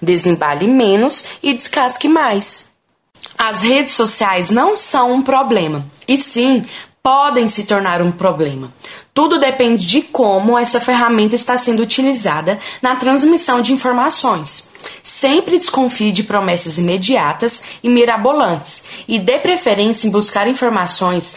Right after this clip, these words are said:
acerca do estilo de vida e, de um modo geral, com pessoas especialistas no assunto.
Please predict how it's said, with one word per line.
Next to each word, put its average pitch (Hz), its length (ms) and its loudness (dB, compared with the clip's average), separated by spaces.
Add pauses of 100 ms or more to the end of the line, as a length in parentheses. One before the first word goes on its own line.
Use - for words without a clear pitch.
(160)
acerca 202 480 -2
do 190 100 0
estilo 165 360 -2
de 202 160 -2
vida 175 460 -4
e, 185 100 -2
de 165 120 -2
um 226 60 2
modo 220 320 2
geral, 165 540 0 (260)
com 233 160 0
pessoas 226 460 0
especialistas 226 760 2
no 233 120 2
assunto. 185 540 -4